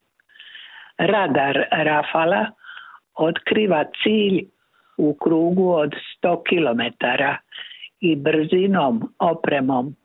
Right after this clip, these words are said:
načinom djelovanja ulijeva veliku sigurnost. Deset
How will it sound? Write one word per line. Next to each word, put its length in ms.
načinom 840
djelovanja 760
ulijeva 520
veliku 560
sigurnost. 720
Deset 480